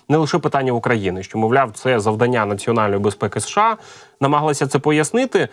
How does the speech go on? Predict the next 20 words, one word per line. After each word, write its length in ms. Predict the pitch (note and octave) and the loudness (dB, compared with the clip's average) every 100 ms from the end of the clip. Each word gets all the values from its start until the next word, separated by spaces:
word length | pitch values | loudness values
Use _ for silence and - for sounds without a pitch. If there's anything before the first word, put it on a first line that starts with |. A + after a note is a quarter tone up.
| - - _ - | -10 -20 _ -2
І 460 | F3 F3 F3 E3+ - | 2 4 4 2 0
бачимо, 500 | D#3+ E3 F#3+ G3+ F3+ | -2 -2 -2 0 0
що, 360 | - - D#3+ D3+ | 0 0 2 4
ну, 220 | D#3+ F#3+ | 4 2
вони 340 | C3+ D3+ F3+ F3 | 2 2 2 2
не 180 | D#3 | 4
набрали 500 | E3 D#3 C#3+ B2+ G#2 | 2 0 0 0 0
аж 180 | G2+ G2 | -2 -2
так 160 | A#2 G#2 | -4 -2
багато 520 | A#2 A#2 G#2 G#2 G2 | 0 0 0 -2 -2
симпатій 540 | - C#3 A#2+ A#2 G2+ | 0 0 2 0 -2
після 260 | G#2+ A2 A2+ | -6 -6 -6
цих 180 | - A2+ | -2 0
дебатів. 500 | B2+ F#3+ A#3+ F3+ C#3 | 2 2 0 0 0
І 40 | |
тут 200 | E3 A3 | 2 0
у 40 | F#3 | 2
мене 220 | F3 G3+ | 2 2
виникає 340 | E3+ E3 F3+ | 2 2 0
питання: 460 | F3 E3 G3 C#3+ | -2 -2 0 2